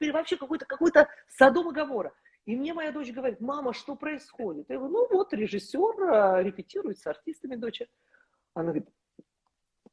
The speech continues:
«А почему они это делают?» Я говорю: «Ну, у них такая профессия, зави-, э, ну, они как бы, они же вообще подневольные. <coughs> Им вот этот человечек сказал так делать, они так и делают». <coughs> Она говорит: «Ну, я же вижу, что вот, а,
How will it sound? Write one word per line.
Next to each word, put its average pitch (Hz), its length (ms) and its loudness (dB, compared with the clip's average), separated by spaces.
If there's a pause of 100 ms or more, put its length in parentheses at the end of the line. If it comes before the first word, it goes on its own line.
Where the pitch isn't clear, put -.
(100)
«А - 100 -6
почему 220 460 6
они 202 140 8
это 202 180 2
делают?» 151 460 -2 (920)
Я 160 100 0
говорю: 175 140 2
«Ну, 302 220 2
у 180 60 0
них 226 160 -2
такая 233 260 2
профессия, 196 640 -4
зави-, 156 420 -4
э, 160 140 -2
ну, 170 160 -4
они 160 200 -2
как 190 160 -4
бы, 147 80 2
они 190 200 -2
же 165 100 -4
вообще 156 280 -4
подневольные. 160 640 -2 (600)
<coughs> - 640 2
Им 240 140 -8
вот 233 140 -6
этот 208 220 -12
человечек 208 560 -12
сказал 269 440 -6
так 170 240 -8
делать, 143 220 -10
они 202 120 -14
так 285 160 -8
и 285 60 -8
делают». 233 320 -6 (880)
<coughs> - 560 2
Она 262 100 -14
говорит: 233 280 -20
«Ну, 240 60 -20
я 254 160 -18
же 247 120 -20
вижу, 233 260 -18
что 214 140 -20
вот, 208 140 -14
а, 220 100 -12